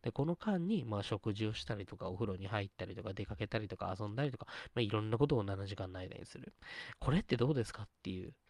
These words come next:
まあ、人生の三分の一を寝て、人生の三分の一を仕事して、で、人生の三分の一を自分の時間に使う。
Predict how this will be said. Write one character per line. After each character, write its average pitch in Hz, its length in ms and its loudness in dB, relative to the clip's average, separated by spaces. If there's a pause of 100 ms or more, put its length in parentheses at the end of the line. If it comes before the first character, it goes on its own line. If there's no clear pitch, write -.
(180)
ま 127 80 2
あ、 - 20 4
人 170 220 6
生 151 120 6
の 117 60 6
三 117 280 2
分 131 140 4
の 135 80 4
一 131 180 0
を 101 100 4
寝 98 140 -2
て、 104 340 -2 (260)
人 143 160 4
生 135 160 2
の 101 100 2
三 113 240 -2
分 123 140 2
の 123 60 0
一 127 160 -2
を 135 40 2
仕 - 140 -2
事 98 240 -4
し - 100 -6
て、 110 360 -4 (320)
で、 110 100 -2
人 139 160 2
生 120 140 0
の 98 80 -2
三 113 280 -4
分 143 200 -2
の 147 80 0
一 143 240 -2
を 220 160 2 (280)
自 110 60 2
分 95 220 -2
の 92 80 -4
時 95 120 -2
間 92 160 -2
に 95 120 -8
使 - 180 -2
う。 - 160 -4